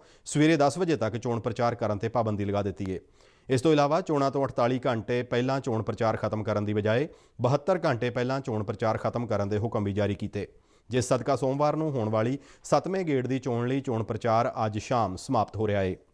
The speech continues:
ਛੱਬੀ ਅਪ੍ਰੈਲ ਨੂੰ ਹੋਣ ਵਾਲੀਆਂ ਸੱਤਵੇਂ ਗੇੜ ਦੀਆਂ ਚੋਣਾਂ ਦੌਰਾਨ ਪੰਜ ਜ਼ਿਲ੍ਹਿਆਂ ਦੀਆਂ ਚੌਂਤੀ ਵਿਧਾਨ ਸਭਾ ਸੀਟਾਂ ਲਈ ਵੋਟਾਂ ਪਵਾਈਆਂ ਜਾਣਗੀਆਂ। ਇਨ੍ਹਾਂ ਸੀਟਾਂ 'ਤੇ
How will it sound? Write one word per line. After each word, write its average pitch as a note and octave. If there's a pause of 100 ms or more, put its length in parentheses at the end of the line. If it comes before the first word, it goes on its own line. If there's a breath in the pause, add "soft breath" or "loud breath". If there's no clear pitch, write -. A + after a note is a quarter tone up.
(1120 soft breath)
ਛੱਬੀ D#3
ਅਪ੍ਰੈਲ F#3
ਨੂੰ G3
ਹੋਣ E3
ਵਾਲੀਆਂ D#3+
ਸੱਤਵੇਂ C#3
ਗੇੜ C#3
ਦੀਆਂ C#3+
ਚੋਣਾਂ C3
ਦੌਰਾਨ B2+
ਪੰਜ A2+
ਜ਼ਿਲ੍ਹਿਆਂ A2+
ਦੀਆਂ B2+
ਚੌਂਤੀ A2+
ਵਿਧਾਨ A2
ਸਭਾ G#2+
ਸੀਟਾਂ G2+
ਲਈ G#2
ਵੋਟਾਂ G2+
ਪਵਾਈਆਂ G2
ਜਾਣਗੀਆਂ। B2+
ਇਨ੍ਹਾਂ B2+
ਸੀਟਾਂ C3
'ਤੇ D3